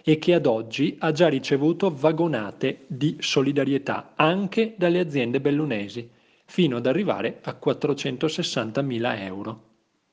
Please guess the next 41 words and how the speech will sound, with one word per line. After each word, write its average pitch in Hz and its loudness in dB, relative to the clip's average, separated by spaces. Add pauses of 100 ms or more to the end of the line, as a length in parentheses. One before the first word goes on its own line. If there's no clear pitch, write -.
(240)
Quanto 190 4
alla 139 4
serata 147 0
di 135 2
venerdì, 139 0 (300)
comincerà 160 4
alle 180 0
venti 143 0
esatte. 120 -4 (360)
La 135 -2
birreria 151 6
di 135 -4
Pedavena 135 0
mette 156 -2
a - 2
disposizione 135 -2
la 117 0
location 143 -2
e 156 0
la 143 2
birra. 110 -6 (460)
Il 131 -2
sindaco 143 0
di 120 -4
Vigo 151 0
di 131 -2
Cadore 127 0
siederà 165 4
alla 175 2
tastiera 123 -2
e - -6
accompagnerà 147 0
la 120 0
voce 131 0
di 156 0
Paolo 139 0
Perenzin, 143 -4
primo 151 0
cittadino 127 -4
di 127 -6
Feltre. 104 -10